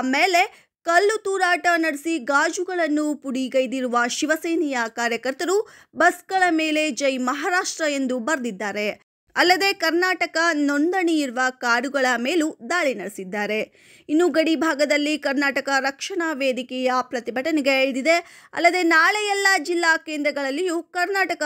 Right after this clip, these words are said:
ರಕ್ಷಣಾ ವೇದಿಕೆಯಿಂದ ಪ್ರತಿಭಟನೆಗೆ ಕರೆ ನೀಡಲಾಗಿದೆ. ಮಹಾರಾಷ್ಟ್ರ ಸರ್ಕಾರದ ವಿರುದ್ಧ ನಾಳೆ ರಾಜ್ಯದ ಎಲ್ಲ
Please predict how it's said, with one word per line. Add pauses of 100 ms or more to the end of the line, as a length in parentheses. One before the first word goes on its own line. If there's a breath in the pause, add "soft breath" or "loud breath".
(100)
ರಕ್ಷಣಾ
ವೇದಿಕೆಯಿಂದ (100)
ಪ್ರತಿಭಟನೆಗೆ
ಕರೆ
ನೀಡಲಾಗಿದೆ. (480 loud breath)
ಮಹಾರಾಷ್ಟ್ರ (140)
ಸರ್ಕಾರದ
ವಿರುದ್ಧ
ನಾಳೆ
ರಾಜ್ಯದ
ಎಲ್ಲ